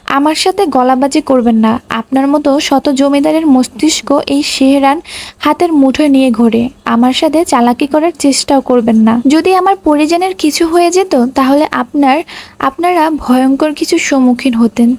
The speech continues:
তাই মুখটা বন্ধ রাখুন।" আফতাব চোখ বুজে শায়েরের কথাগুলো হজম করে নিল। শায়েরের কথা আফতাবকে মানতেই হবে,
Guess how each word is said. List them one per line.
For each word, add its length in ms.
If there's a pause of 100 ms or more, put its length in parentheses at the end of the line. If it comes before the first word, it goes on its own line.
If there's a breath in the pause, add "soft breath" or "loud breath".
তাই 240
মুখটা 360
বন্ধ 380
রাখুন।" 540 (560 loud breath)
আফতাব 500
চোখ 220
বুজে 380
শায়েরের 500
কথাগুলো 500
হজম 380
করে 260
নিল। 320 (100)
শায়েরের 540
কথা 440 (320 loud breath)
আফতাবকে 580
মানতেই 480
হবে, 360